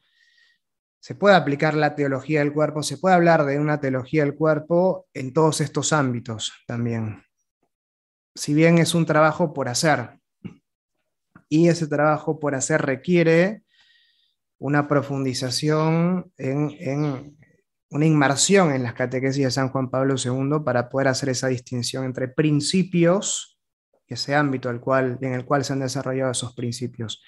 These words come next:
Eso como una primera cosa. Si bien vamos a hablar de teología del cuerpo aplicada al amor humano, es importante que tengamos en cuenta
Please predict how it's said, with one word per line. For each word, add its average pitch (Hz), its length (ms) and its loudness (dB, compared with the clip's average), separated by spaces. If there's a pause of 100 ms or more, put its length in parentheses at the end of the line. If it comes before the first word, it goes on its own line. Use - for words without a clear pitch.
(360)
Eso 165 240 0
como 160 160 4
una 170 140 6
primera 143 360 4
cosa. 117 420 0 (200)
Si - 120 -4
bien 175 120 4
vamos 175 280 4
a 165 40 0
hablar 165 300 4
de 135 80 0
teología 131 420 -4
del 143 100 -2
cuerpo 147 440 2
aplicada 123 720 0 (640)
al 123 140 -4
amor 139 200 2
humano, 156 380 6
es 143 120 0
importante 139 500 0
que 135 100 -2
tengamos 156 480 -2
en 147 120 -4
cuenta 165 560 -4